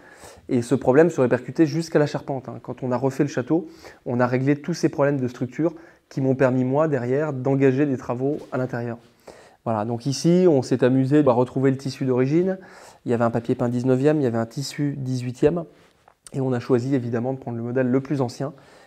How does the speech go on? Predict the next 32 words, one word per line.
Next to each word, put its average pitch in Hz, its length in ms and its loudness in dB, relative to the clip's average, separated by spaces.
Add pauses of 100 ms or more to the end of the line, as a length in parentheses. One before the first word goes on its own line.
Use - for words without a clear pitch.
(160)
et 123 100 -6
pour 117 180 -2
moi 139 100 6
le 139 80 4
plus 135 140 -4
beau, 143 360 4
qui 131 120 0
est 117 40 0
ce 127 140 -4
tissu, 143 480 -4
euh, 120 220 4
aux 123 220 -2
oiseaux, 127 420 4 (600)
euh, 123 180 -2
voilà, 120 260 4
qui 151 100 0
a 139 60 2
conservé 160 420 4
sa 170 140 4
patine 147 280 2
d'origine. 139 480 4 (760)
C'est - 260 0
un 139 60 8
vrai 147 180 6
décor 160 280 8
de 147 100 6
cinéma, 147 400 0
puisqu'on 139 280 -4
est 131 60 0
parti 139 260 -2
d'une 131 180 -4
photo, 151 480 0